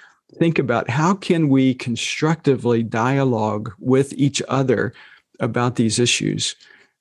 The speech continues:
um, and, and do it in a way that recognizes, you know what, we're brothers and sisters in Christ. And when we stand before the Lord, he's gonna be super excited that we were in relationship with e-, each other and unified and living in harmony,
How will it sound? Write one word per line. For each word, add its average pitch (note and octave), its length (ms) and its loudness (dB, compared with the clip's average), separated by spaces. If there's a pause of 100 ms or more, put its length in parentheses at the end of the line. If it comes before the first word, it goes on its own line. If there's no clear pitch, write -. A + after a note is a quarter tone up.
um, A#2 560 0
and, C3+ 480 0
and C#3 240 0
do C#3+ 160 4
it D#3+ 80 4
in D#3 160 4
a C#3 40 2
way A#2+ 300 2
that A#2+ 220 -2
recognizes, A#2 920 -4
you C#3 120 -2
know E3 140 4
what, E3 320 0 (240)
we're E3 120 0
brothers D3+ 460 2
and D#3+ 100 2
sisters E3 440 -2
in C3+ 80 -2
Christ. - 560 -8 (440)
And D3 140 4
when D3+ 140 4
we D#3+ 100 4
stand D#3+ 340 0
before D3 300 2
the C3 140 4
Lord, C3 300 2
he's C#3+ 200 -2
gonna C#3 180 0
be C3 160 2
super C#3+ 400 0
excited B2 520 -2
that A2+ 180 -2
we C3 180 2
were C3 200 4
in B2 180 0
relationship A#2+ 680 -2
with A#2 180 -4
e-, A#2+ 200 -2
each B2 280 0
other A2 320 -2 (440)
and B2 300 2
unified B2+ 840 0
and A#2+ 320 2
living C#3+ 340 4
in A#2+ 100 2
harmony, B2 680 0